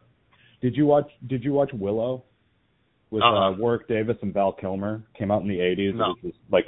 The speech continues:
Speaker 1: fantasy. It was one of the only non-Indiana Jones, non-Star Wars things that, uh, Lucasfilm did. Well, Willow was, uh,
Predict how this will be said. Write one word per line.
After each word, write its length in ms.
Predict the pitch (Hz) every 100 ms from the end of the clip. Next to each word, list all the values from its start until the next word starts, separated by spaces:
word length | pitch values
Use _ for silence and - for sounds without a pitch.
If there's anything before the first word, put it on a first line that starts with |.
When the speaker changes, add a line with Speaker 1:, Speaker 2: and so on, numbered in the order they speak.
| -
Speaker 1:
fantasy. 600 | 95 90 87 - 92 87
It 420 | - - - -
was 80 | 110
one 140 | 113
of 60 | 110
the 100 | 107
only 260 | 104 104 95
non-Indiana 680 | 95 92 95 92 95 92 85
Jones, 400 | 87 87 87 82
non-Star 500 | 87 85 87 92 87
Wars 220 | 85 90 -
things 260 | 92 87 85
that, 180 | 82 78 - _ _ _ _ _ _ _ _ _ _ _ _ _ _ _ _ _ _ _
uh, 260 | 107 78 78
Lucasfilm 520 | 87 85 80 92 90
did. 280 | 90 82 - - - _ _ _ _ _ _ _ _ - _
Well, 200 | 135 143 127 135 139
Willow 480 | 147 185 175 143 127
was, 460 | 110 117 127 120 95 - _ _ -
uh, 560 | 147 156 147 147 139